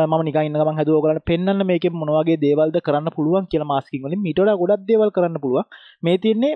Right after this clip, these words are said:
මාස්කින් විතරක් පාවිච්චි කරලා කරන්න පුළුවන් පුංචි වැඩක්. එතකොට මේ තියෙන්නේ එකක්. අ, මේ තියෙන්නේ ඒ වගේම කරපු තවත් එකක්. මම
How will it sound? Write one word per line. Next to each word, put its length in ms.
මාස්කින් 520
විතරක් 420
පාවිච්චි 400
කරලා 200
කරන්න 200
පුළුවන් 240
පුංචි 300
වැඩක්. 200
එතකොට 240
මේ 140
තියෙන්නේ 320
එකක්. 200
අ, 120
මේ 140
තියෙන්නේ 280
ඒ 60
වගේම 320
කරපු 300
තවත් 320
එකක්. 160
මම 100